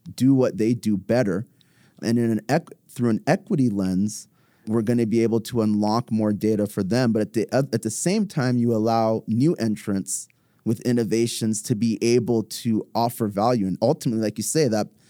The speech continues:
that creates more competition in the space, gives consumers more options. And I think that's, that's incredible. Tell me about in your system today.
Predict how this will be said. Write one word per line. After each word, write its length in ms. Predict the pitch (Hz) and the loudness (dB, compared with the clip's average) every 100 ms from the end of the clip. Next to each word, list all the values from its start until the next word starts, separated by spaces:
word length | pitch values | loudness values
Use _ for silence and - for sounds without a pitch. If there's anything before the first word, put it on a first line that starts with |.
| _ _ | _ _
that 160 | 120 131 | -2 0
creates 260 | - 127 131 | 2 2 2
more 140 | 123 | -2
competition 640 | - 131 - - 120 123 | 0 -2 -2 -6 -4 -2
in 80 | 117 | 0
the 80 | 101 | 0
space, 400 | - - 139 110 | -4 0 2 2
gives 280 | 101 123 123 | 0 -2 0
consumers 520 | 135 - 120 120 107 | -4 -2 0 0 0
more 300 | 110 104 92 _ _ - | -2 -2 -4 _ _ -4
options. 600 | 110 113 - - - - _ - - | -2 -2 -4 -10 -10 -16 _ -12 -2
And 80 | |
I 60 | 120 | 2
think 180 | 147 131 | 2 4
that's, 220 | 135 131 | 2 2
that's 220 | 131 131 | 0 2
incredible. 680 | 117 - 131 123 110 113 127 - - _ - - | -2 0 0 2 0 -4 -8 -14 -20 _ -20 -8
Tell 180 | 220 349 | -4 -2
me 140 | 427 | 0
about 320 | 359 247 196 | 2 2 2
in 120 | 170 196 | 2 2
your 120 | 185 | 2
system 500 | - 190 - 175 170 | 0 -4 -2 -2 -2
today. 680 | - 131 139 160 131 120 | 0 0 4 4 4 0